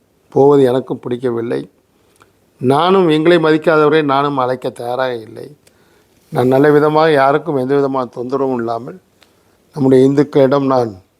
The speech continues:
வேண்டி கேட்டுக்கொள்வதெல்லாம் எல்லோரும் இந்த தைப்பூச உற்சவத்தை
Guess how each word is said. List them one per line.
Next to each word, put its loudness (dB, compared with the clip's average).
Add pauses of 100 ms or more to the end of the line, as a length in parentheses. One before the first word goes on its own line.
(640)
வேண்டி 0
கேட்டுக்கொள்வதெல்லாம் 0 (720)
எல்லோரும் 0
இந்த -4
தைப்பூச -4
உற்சவத்தை -6